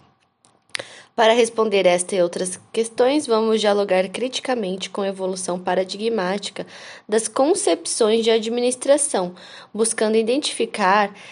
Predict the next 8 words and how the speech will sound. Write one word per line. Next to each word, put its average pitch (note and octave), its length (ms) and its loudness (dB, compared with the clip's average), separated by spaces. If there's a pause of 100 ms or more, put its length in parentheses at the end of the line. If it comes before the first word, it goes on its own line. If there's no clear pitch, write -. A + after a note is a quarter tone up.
(140)
que - 100 0
essas A#3+ 300 2
compreensões C4 760 0
são B3 160 0
parciais A3+ 880 2
e G3+ 100 -4
situadas G#3+ 840 2
historicamente A3 1000 0